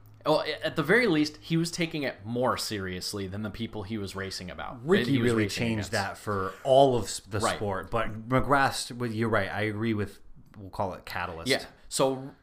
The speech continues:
Speaker 1: what Ricky did, Ricky changed, well, and we'll get to that, but Ricky changed the culture and the, the entire culture went with him.
Speaker 2: Yeah.
Speaker 1: McGrath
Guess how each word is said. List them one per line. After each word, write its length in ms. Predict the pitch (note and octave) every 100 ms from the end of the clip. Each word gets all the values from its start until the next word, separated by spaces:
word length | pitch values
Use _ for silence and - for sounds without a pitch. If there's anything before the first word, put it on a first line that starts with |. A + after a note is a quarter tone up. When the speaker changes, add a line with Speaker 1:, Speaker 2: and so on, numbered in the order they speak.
| E3
Speaker 1:
what 240 | D#3 -
Ricky 260 | D#3+ G#3+ G#3
did, 300 | C#3 C3 B2 B2
Ricky 300 | E3 F#3 E3
changed, 380 | - C#3 A#2
well, 140 | B2 A2+
and 200 | A2+ C3
we'll 100 | B2+
get 200 | B2 B2
to 60 | A2
that, 220 | G2+ F#2+
but 180 | G#2+ A2+
Ricky 260 | D3+ F#3+
changed 420 | E3+ - C#3 B2+ -
the 80 |
culture 560 | A#2 B2 A#2+ - A#2+ -
and 260 | A#2 A2 A2+
the, 120 | A2 - -
the 280 | - A#2+ B2
entire 540 | A2 G#2+ - C3 A#2+ A2+
culture 520 | - A2+ G#2 - G#2
went 380 | F#2 G2 - F#2
with 260 | F#2+ -
him. 260 | - D#2 F2 _
Speaker 2:
Yeah. 160 | G2 E2 - -
Speaker 1:
McGrath 720 | A#2 A2+ B2 B2+ C#3 B2 -